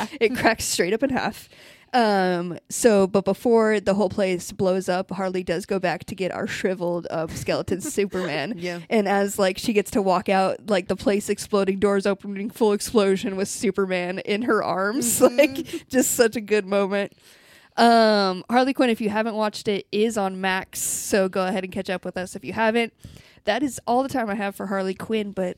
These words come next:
Speaker 2: Caitlin, I know you have some website you were murmuring about. Um, it was in your
Speaker 3: Yes.
Speaker 2: sleep, so I don't know
Speaker 3: Mm-hmm.
Speaker 2: if it's still with you fully, but if you have anything you remember about this website, um, I'm gonna let you talk about it right now.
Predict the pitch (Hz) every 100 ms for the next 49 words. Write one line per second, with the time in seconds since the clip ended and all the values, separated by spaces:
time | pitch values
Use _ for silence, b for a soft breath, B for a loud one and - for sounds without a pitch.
0 | _ - 233 269 269 262 226 208 226 233
1 | 220 202 190 185 - - 185 190 196 -
2 | 202 202 - 196 190 180 175 139 127 202
3 | 196 185 170 165 170 160 123 123 - 185
4 | 170 165 185 160 - 220 220 - - 185
5 | 160 - 185 185 190 202 175 185 - -
6 | 190 180 175 180 220 226 - 226 233 240
7 | 247 b b b - 196 214 208 208 202
8 | - 202 202 202 180 180 180 170 165 165
9 | 170 - 165 165 - 165 147 - 185 170
10 | - - - 208 202 202 190 170 160 120
11 | - 113 - 208